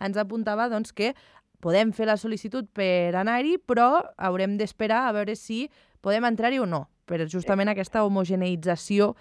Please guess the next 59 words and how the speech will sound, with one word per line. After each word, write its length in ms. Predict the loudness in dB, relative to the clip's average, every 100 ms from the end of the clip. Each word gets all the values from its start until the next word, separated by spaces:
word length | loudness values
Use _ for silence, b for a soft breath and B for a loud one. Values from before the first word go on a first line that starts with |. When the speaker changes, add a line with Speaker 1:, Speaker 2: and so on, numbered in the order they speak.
| b b
Speaker 1:
que 120 | -2 2
fèiem 240 | 2 2
referència, 520 | 0 -2 -2 -2 -4 -4
perquè 180 | -4 -2
tot 200 | -2 0
funcioni 460 | 0 0 0 0 0
com 160 | 2
ha 60 | 2
de 60 | 2
funcionar, 540 | 0 -4 -4 -6 -4 -6
eh? 40 | B B B B B
Ah, 280 | 8 10 10
Speaker 2:
Correcte, 240 | 6 6
i 60 | 4
es 40 |
Speaker 1:
Jonathan. 320 | 6 6 6 4
Speaker 2:
poden 160 | 4
apuntar 360 | 2 0 2 2 2 0
a 80 | 0
totes 300 | 0 -4 -4
tres 220 | -2 -2
activitats, 540 | -2 -6 -4 -4 -2 0
eh? 80 | 0
Ho 60 |
dic 80 | 0
perquè 220 | -2 0
hi 40 | 0
ha 60 | 0
joves 220 | 0 0 0
que 80 |
també 160 | -2 -2
ens 80 | -4
han 80 | -4
contactat 400 | -4 -4 -4 -4
preguntant: 380 | -4 -2 -2 -2
«Ai, 100 | -2
però 180 | -4 -6
si 80 | -6
m'apunto 500 | -8 -8 -12 -2 0
a 60 |
una 200 | 0 -4 -4
cosa 160 | -4
no 80 | -4
em 60 | -6
puc 120 | -6
apuntar 360 | -4 -4 -2
a 20 | -2
l'altra?» 260 | -2 -4
No, 140 | -2 -4
no. 220 | -2 -6 B B B B
És 80 | 2
a 40 |
dir, 20 |
Speaker 1:
Podeu 160 | 4 4
Speaker 2:
al 80 | 2
Speaker 1:
fer 100 | 2
un 60 |
Speaker 2:
final 120 | 2 2
Speaker 1:
all-in, 380 | 0 -2 -6